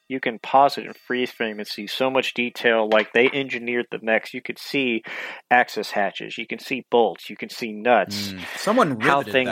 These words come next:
Speaker 2: that
Speaker 1: are
Speaker 2: thing.
Speaker 1: engineered.
Speaker 2: Yeah, totally.
Speaker 1: Yeah, like, even, like, I paused it, and on Gypsy Danger, you can kinda see, like, on one of the shoulders, they have the World War Two style bomber art where you have the pinup girl,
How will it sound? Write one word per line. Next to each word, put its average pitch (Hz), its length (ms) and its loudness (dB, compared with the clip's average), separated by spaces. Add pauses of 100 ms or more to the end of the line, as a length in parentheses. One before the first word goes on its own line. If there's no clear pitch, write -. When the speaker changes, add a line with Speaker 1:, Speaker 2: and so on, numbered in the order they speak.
Speaker 2:
that 92 40 0
Speaker 1:
are 107 100 2
Speaker 2:
thing. 165 180 0
Speaker 1:
engineered. 110 400 -4
Speaker 2:
Yeah, 135 140 -2
totally. - 460 -10 (1200)
Speaker 1:
Yeah, 170 320 4
like, 110 360 2
even, 151 320 2
like, 131 200 4
I 120 80 6
paused 139 500 6
it, 127 180 2
and 117 120 -6
on 117 160 2
Gypsy 120 380 -2
Danger, 123 540 4
you 117 160 -2
can 117 220 -2
kinda 127 340 0
see, 123 420 2
like, 113 400 4 (180)
on 127 200 6
one 127 120 4
of 113 60 2
the 117 80 2
shoulders, 123 720 2
they 110 680 4
have 113 640 6
the 104 540 -2 (200)
World 131 300 6
War 123 180 4
Two 120 300 -2
style 110 600 4
bomber 117 400 6
art 113 280 2
where 117 100 -6
you 110 100 -6
have 113 200 2
the 110 60 -12
pinup 120 360 0
girl, 117 520 4